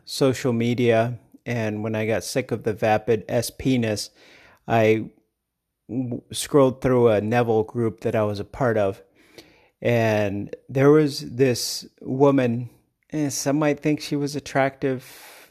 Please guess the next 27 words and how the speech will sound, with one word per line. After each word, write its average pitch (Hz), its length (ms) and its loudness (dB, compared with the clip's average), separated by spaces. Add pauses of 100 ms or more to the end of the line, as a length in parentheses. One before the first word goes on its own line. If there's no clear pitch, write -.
I 101 240 -6
thought 110 280 -2
she - 140 -4
was 104 80 -4
kinda - 360 -6
average 101 440 -4
looking, 110 440 -2 (920)
uh, 101 300 -2
middle 120 340 4
age. 117 460 -2 (260)
You 123 140 -8
can 120 140 -4
tell 127 200 0
she 123 200 -2
had 113 180 0
a 113 40 0
lot 110 280 2
of 104 240 -2 (640)
augmentation, 120 960 -4 (220)
a 120 60 -8
lot 110 240 0
of 98 120 -4
help, - 480 -2 (720)
a 131 60 -4
lot 117 80 2
of 101 60 -4
extracurricular 113 1120 0